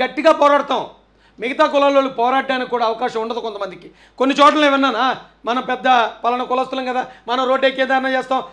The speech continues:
సరే వదిలేండి అని వదిలేసేవాళ్ళు కూడా ఉంటారు. కానీ మనం అలా ఒప్పుకోం. మన ప్రాణం పోతే ఎక్కడెక్కడో వెళ్ళిపోతాం, అటెండ్ అవుతాం. అంత మాత్రాన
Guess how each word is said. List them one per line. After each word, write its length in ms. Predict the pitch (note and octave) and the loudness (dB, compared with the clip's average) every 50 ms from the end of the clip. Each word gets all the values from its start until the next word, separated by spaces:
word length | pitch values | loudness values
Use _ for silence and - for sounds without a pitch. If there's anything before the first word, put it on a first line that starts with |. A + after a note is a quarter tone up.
| - _ | -8 _
సరే 140 | C4 C4 C4 | 0 0 0
వదిలేండి 340 | B3+ B3+ C#4 C#4+ C#4 B3+ - - - _ _ | 0 2 2 2 2 2 -2 -10 -20 _ _
అని 120 | G3+ A#3 A#3+ | -6 -6 -6
వదిలేసేవాళ్ళు 460 | A3+ - C4+ C4+ C4+ C4 C4 C4 B3+ | -4 -4 -6 -2 -2 -2 -2 0 -2
కూడా 140 | B3 B3 B3 | -2 -4 -6
ఉంటారు. 260 | A#3+ A3 - - - - _ _ _ _ _ _ _ _ _ _ _ _ _ _ _ - | -8 -8 -14 -16 -16 -18 _ _ _ _ _ _ _ _ _ _ _ _ _ _ _ 0
కానీ 140 | B3+ D4 D#4 | 0 2 2
మనం 200 | C#4+ D4 C#4+ D4+ | 2 2 4 6
అలా 140 | D#4 D#4 D4+ | 6 8 8
ఒప్పుకోం. 460 | D4 D4 D4 C4 D4+ C#4+ A3 D#3+ - - | 6 4 2 2 2 2 2 0 -4 -8
మన 80 | G#3 | -8
ప్రాణం 340 | G#3 - B3 B3+ C#4 D4 C#4 | -2 0 0 2 2 2 2
పోతే 400 | C#4 C#4 C#4 C#4+ C4+ C4 B3 B3 - - - _ | 2 0 2 2 0 0 0 -6 -12 -20 -16 _
ఎక్కడెక్కడో 560 | A3 B3 B3 - - D4+ C#4 C#4 C#4+ D4+ D4+ D4+ | -6 -6 -6 0 0 2 2 2 2 4 4 4
వెళ్ళిపోతాం, 640 | D#4 D#4 D4+ D4 C#4+ C#4 D4+ D4 D4 D4+ B3+ A3 D3 - - _ _ - | 6 6 4 4 4 2 2 2 4 2 0 0 -2 -8 -18 _ _ -14
అటెండ్ 280 | F#3 F3+ C4+ C4+ B3+ | -6 -6 -4 -2 -2
అవుతాం. 280 | B3+ B3 B3+ B3+ G#3 D3+ - - _ _ _ _ - _ | -2 -2 -2 -4 -6 -6 -10 -18 _ _ _ _ -10 _
అంత 160 | F3+ - - | -8 -4 -2
మాత్రాన 500 | D4 C#4+ D4 D4 C#4+ D#4 D#4 D4 C#4+ C4 | 0 0 0 0 2 2 2 2 2 0